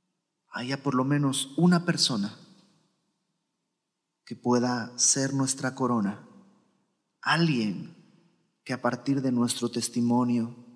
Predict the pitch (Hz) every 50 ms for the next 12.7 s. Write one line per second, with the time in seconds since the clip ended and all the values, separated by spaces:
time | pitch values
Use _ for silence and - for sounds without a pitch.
0 | - _ _ _ _ _ _ _ _ _ _ _ _ _ - 117 110 107 107 120
1 | 120 123 123 127 120 113 113 120 113 110 113 110 110 98 190 180 - - - -
2 | - - - - - _ _ _ _ _ - 104 104 - 107 98 110 107 - -
3 | - 117 110 110 - 104 117 117 - - - - _ _ _ _ _ _ _ -
4 | 98 95 95 101 95 - 104 107 104 101 101 104 - - 101 95 - - - -
5 | 95 87 73 - - - _ _ _ _ _ _ _ _ _ _ _ _ _ _
6 | _ _ _ _ _ _ _ _ _ _ _ _ _ _ _ _ _ _ _ _
7 | _ _ _ _ _ - - - 127 131 131 135 139 139 143 156 147 131 120 127
8 | 120 123 143 165 165 165 170 160 160 - 151 143 135 135 135 139 143 147 147 -
9 | 127 117 113 110 - 123 127 123 - - - 131 - - - 127 123 120 113 110
10 | 107 117 110 - - - - - - _ _ _ _ _ _ _ _ _ _ _
11 | _ _ _ _ _ _ _ _ _ _ _ _ - - 117 113 117 117 117 117
12 | 117 120 139 147 139 123 - - 92 87 - - - -